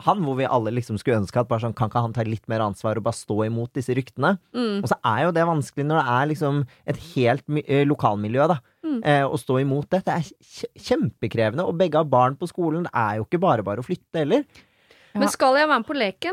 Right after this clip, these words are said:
Speaker 2: eller, og stenge han helt ut, eller skal jeg stenge han helt ut og trekke meg unna? Jeg tenker sånn, hvis hun stenger han ut og trekker seg unna, da vant bygdetrollet.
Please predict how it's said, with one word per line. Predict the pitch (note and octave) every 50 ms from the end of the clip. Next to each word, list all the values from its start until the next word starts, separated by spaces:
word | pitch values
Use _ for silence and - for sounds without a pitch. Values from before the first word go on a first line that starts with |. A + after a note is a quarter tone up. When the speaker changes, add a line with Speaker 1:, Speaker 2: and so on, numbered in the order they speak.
| G#4+ G#4+
Speaker 2:
eller, | F#4 D#4+ D#4 - - -
og | C4 C#4
stenge | - - C#4+ B3 G#3
han | G#3 G#3+
helt | G#3+ G3 F#3+ - - -
ut, | B3+ A3+ F#3 - _ _ - -
eller | B3+ C4+ C4+
skal | D4 - E4 -
jeg | -
stenge | D4 A#3+ A3+
han | A3+
helt | A3+ A3+ A3 B3
ut | G#3+ -
og | A3
trekke | - B3+ B3 - -
meg | G3 F#3 F3+
unna? | E3 E3+
Jeg | G#3 A3+ G#3
tenker | G#3+
sånn, | A3 A3
hvis | G#3+ G#3+ -
hun | - A#3
stenger | - - B3 G#3 F#3+ F#3 G3+
han | G3+ G3 G3+
ut | F#3+ F3 -
og | F#3+
trekker | - F#3+ F3+ -
seg | - G#3+ G3+
unna, | G#3+ B3+ C#4
da | C4+ C4+ B3+
vant | A3 F#3+ F#3 F3 G3 - -
bygdetrollet. | - G#3 F3 D#3 - D3 - - - E3